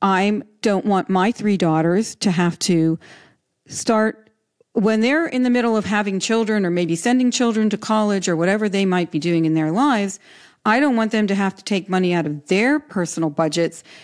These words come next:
to worry about where the heck they're gonna put me or who's gonna take care of me,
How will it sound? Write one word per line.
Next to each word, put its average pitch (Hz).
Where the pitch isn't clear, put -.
to 202
worry 190
about 180
where 185
the 185
heck 180
they're 175
gonna 165
put -
me 196
or 165
who's 190
gonna 180
take 170
care 165
of 156
me, 175